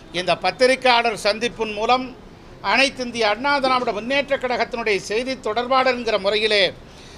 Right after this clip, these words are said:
மரியாதைக்குரிய திருமதி தீபா அவர்களுக்கு நான் சொல்லிக்கொள்ள விரும்புவது என்னவென்றால், உங்களை மிரட்டியவர்கள் யார்,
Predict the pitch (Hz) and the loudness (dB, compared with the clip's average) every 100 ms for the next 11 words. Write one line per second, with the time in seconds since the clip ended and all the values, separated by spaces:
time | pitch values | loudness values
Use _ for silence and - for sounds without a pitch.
0 | - - 233 262 254 214 - 233 277 269 | -14 0 2 6 4 4 0 2 4 4
1 | 247 233 220 208 180 269 285 277 269 233 | 4 2 2 0 0 2 4 4 4 4
2 | 226 226 214 196 170 220 247 262 240 214 | 2 0 -2 -2 -2 -4 -2 0 2 0
3 | 180 214 254 254 233 208 202 220 190 190 | 0 -2 -2 0 0 0 -2 -2 -2 2
4 | 208 254 175 - - - - - 262 262 | 4 2 -2 -14 -20 -20 -8 2 2 4
5 | 254 240 214 165 214 262 262 254 226 214 | 4 4 2 0 4 4 2 0 0 2
6 | 208 196 143 156 151 | -2 -4 -2 0 0